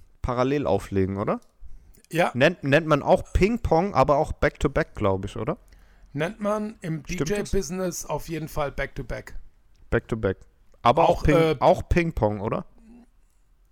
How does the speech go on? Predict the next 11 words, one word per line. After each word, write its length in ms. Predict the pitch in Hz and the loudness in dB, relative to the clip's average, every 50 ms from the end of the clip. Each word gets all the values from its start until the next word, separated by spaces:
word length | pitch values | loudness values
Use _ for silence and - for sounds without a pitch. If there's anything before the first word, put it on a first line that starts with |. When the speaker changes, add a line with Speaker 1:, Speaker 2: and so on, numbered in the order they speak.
| _ _ _ - | _ _ _ -8
Speaker 2:
Ähm, 880 | - 156 151 156 156 156 156 151 156 156 156 156 156 156 156 151 - - _ _ _ _ _ _ _ - | -4 -4 -2 -2 -4 -4 -4 -4 -4 -4 -4 -4 -4 -4 -4 -6 -8 -10 _ _ _ _ _ _ _ -16
weiß 320 | 151 127 127 127 117 - | -10 -8 -8 -8 -10 -12
ich 140 | - - - | -16 -14 -14
jetzt 200 | 123 113 - - | -14 -14 -12 -14
nicht. 280 | 123 120 104 - - | -14 -14 -14 -12 -6
Also, 180 | 131 147 131 160 | -6 -4 -4 -4
i-, 180 | - 175 160 - | -8 -8 -8 -6
aus 220 | - 165 156 123 | -4 -4 -4 -4
dem 140 | 147 147 120 | -4 -8 -6
D 100 | - 165 151 | -8 -10 -8
J, 420 | - - 175 165 160 165 165 156 | -4 -2 -2 0 0 -2 -2 -4